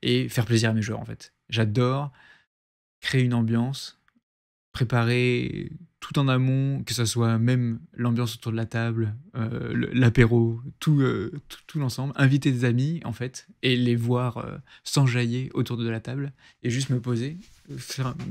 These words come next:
croiser les, les bras et voir que mon travail, euh, a réussi. C'est ma plus grande satisfaction. Ton jeu de rôle préféré, pourquoi ? Alors,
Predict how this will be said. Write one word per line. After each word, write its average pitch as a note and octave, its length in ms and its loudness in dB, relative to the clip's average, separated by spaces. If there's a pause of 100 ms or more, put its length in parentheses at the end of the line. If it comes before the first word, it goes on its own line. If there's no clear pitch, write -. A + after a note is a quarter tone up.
(220)
croiser C3 580 0
les, C3+ 120 -14
les C3+ 160 0
bras C3 280 -2 (120)
et A#2+ 280 -4
voir A#2+ 260 -4
que - 380 -6
mon C3 160 0
travail, B2 420 -6
euh, B2+ 120 -10 (720)
a A#2 60 0
réussi. A2 380 -2 (220)
C'est A#2+ 200 2
ma A#2 160 4
plus B2 140 0
grande B2 180 2
satisfaction. A2+ 460 -8 (360)
Ton F3+ 240 4
jeu A2 160 4
de G#2+ 60 4
rôle C3 220 4
préféré, A2+ 500 -2 (180)
pourquoi ? - 340 -6 (640)
Alors, G2+ 300 -6